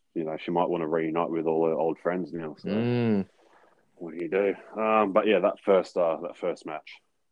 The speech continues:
Speaker 1: Lynch and Charlotte, was just, I loved it.
Speaker 2: So did I.
Speaker 1: Oh,
Speaker 2: I think I
Speaker 1: I thought
Speaker 2: messaged
Speaker 1: it
Speaker 2: you
Speaker 1: was
Speaker 2: saying
Speaker 1: great.
Speaker 2: that was my favourite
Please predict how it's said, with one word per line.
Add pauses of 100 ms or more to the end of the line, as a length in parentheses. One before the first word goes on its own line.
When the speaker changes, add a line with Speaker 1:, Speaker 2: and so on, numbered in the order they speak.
(1000)
Speaker 1:
Lynch
and
Charlotte,
was
just, (720)
I
loved
it. (420)
Speaker 2:
So
did
I. (260)
Speaker 1:
Oh, (320)
Speaker 2:
I
think
I
Speaker 1:
I
thought
Speaker 2:
messaged
Speaker 1:
it
Speaker 2:
you
Speaker 1:
was
Speaker 2:
saying
Speaker 1:
great.
Speaker 2:
that
was
my
favourite